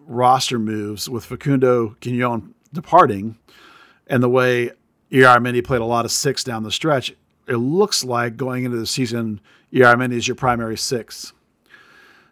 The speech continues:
Now, you might play a fair bit of double pivot, in which case you might see him and Paxton kind of swapping in and out of those roles. But for the most part, we're penciling in Iyaramendi as your number one holding mid, with Liam Fraser, the Canadian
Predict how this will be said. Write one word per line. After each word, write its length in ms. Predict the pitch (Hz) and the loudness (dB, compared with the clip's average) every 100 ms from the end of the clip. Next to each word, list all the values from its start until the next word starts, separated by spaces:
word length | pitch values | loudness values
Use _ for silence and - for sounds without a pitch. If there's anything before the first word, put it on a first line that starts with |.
| - | -2
Now, 280 | 131 120 | 4 4
you 140 | 120 123 | 4 0
might 240 | 139 135 | -2 -2
play 240 | 139 127 123 | 0 2 2
a 80 | |
fair 180 | 113 131 | 0 -2
bit 140 | 123 117 | 0 -2
of 320 | 101 - - | -4 -16 -2
double 260 | 135 135 | 2 2
pivot, 360 | 135 160 160 156 | 4 4 4 2
in 40 | |
which 220 | 123 120 - | -2 -6 -6
case 240 | 131 107 | -6 -6
you 80 | 117 | -4
might 200 | 120 113 | -4 -4
see 160 | 123 113 | -6 -4
him 160 | 123 | -4
and 100 | 120 | -4
Paxton 400 | 131 120 - 127 | -2 -2 -2 -8
kind 200 | 104 117 | -8 -10
of 60 | 107 | -8
swapping 480 | - 123 117 117 113 | -8 -8 -8 -8 -8
in 120 | 110 | -8
and 120 | 110 | -2
out 140 | 131 | -2
of 60 | 135 | 0
those 200 | 131 117 | -4 -4
roles. 300 | 127 127 123 | -4 -4 -4
But 140 | 196 | -6
for 80 | - | -6
the 60 | 185 | -4
most 240 | 156 143 | -2 -4
part, 160 | - 123 | -2 -4
we're 80 | 117 | -4
penciling 400 | 135 123 123 113 | -6 -6 -6 -8
in 300 | 113 107 104 _ _ _ | -8 -8 -12 _ _ _
Iyaramendi 560 | 131 117 113 117 113 110 | 0 0 0 -4 -4 -6
as 180 | 104 107 | -8 -8
your 80 | |
number 300 | 107 117 117 | -4 -2 -2
one 140 | 113 110 | -6 -6
holding 300 | 110 107 98 | -8 -8 -6
mid, 360 | 117 123 117 - _ _ _ _ _ _ | -2 -2 -4 -10 _ _ _ _ _ _
with 300 | - 110 - - | -2 -2 -2 -6
Liam 320 | 127 135 120 | 0 2 0
Fraser, 340 | 143 135 123 | 2 2 2
the 120 | 123 113 | -2 -4
Canadian 760 | 131 127 127 123 117 117 - | -2 0 0 -2 -4 -8 -10